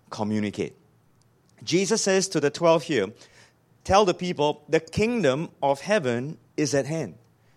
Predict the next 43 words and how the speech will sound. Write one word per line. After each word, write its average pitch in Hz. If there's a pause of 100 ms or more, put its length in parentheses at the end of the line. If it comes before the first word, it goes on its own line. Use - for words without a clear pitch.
(140)
Now, 160
if 165
this 226
phrase 208
looks 196
familiar 156
to 165
you, 139 (180)
that's -
because 170
we 147
have 143
read 160
it -
before 127 (140)
in 139
the 135
book 131
of 135
Matthew. 143 (960)
The 151
very 180
first 214
time 196
we 143
saw 156
it - (200)
was 147
when 143
John 151
the 185
Baptist 127
came 180
onto 190
the 196
scene 104 (100)
and 147
he 165
declared, 156 (320)
"The 139
kingdom 160 (140)
of 135
heaven 135